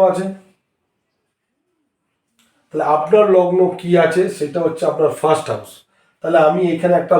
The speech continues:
লগ্ন ধরলাম, আমি লগ্ন ধরলাম, কর্কট লগ্ন ধরলাম, লগ্ন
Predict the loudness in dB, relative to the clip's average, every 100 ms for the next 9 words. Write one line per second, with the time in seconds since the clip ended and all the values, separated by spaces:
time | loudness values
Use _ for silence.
0 | 4 2 2 0 0 -4 -6 -10 -16 -8
1 | -4 -2 0 0 -2 -2 0 2 0 -4
2 | -16 _ _ _ _ -8 -6 -4 -4 -4
3 | -4 -6 -8 -12 -10 -12 -14 _ _ _
4 | _ -6 -4 -2